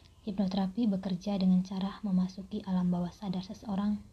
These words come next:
melalui sugesti. Karena merasa sudah tidak mampu lagi menolong diriku sendiri, akhirnya aku mencari bantuan melalui terapis hipnoterapi.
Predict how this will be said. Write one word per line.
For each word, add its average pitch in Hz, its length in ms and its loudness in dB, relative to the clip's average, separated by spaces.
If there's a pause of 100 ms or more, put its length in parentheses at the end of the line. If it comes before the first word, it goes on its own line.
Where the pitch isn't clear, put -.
melalui 196 400 2
sugesti. 185 640 -6 (2500)
Karena 190 400 0
merasa 185 480 -2
sudah 185 240 -2
tidak 196 240 -6
mampu 190 240 2
lagi 190 320 0
menolong 185 400 4
diriku 185 320 -2
sendiri, 196 480 0 (640)
akhirnya 190 320 -4
aku 190 80 -6
mencari 190 480 0
bantuan 180 480 -2
melalui 180 320 0
terapis 185 400 -8
hipnoterapi. 190 640 -4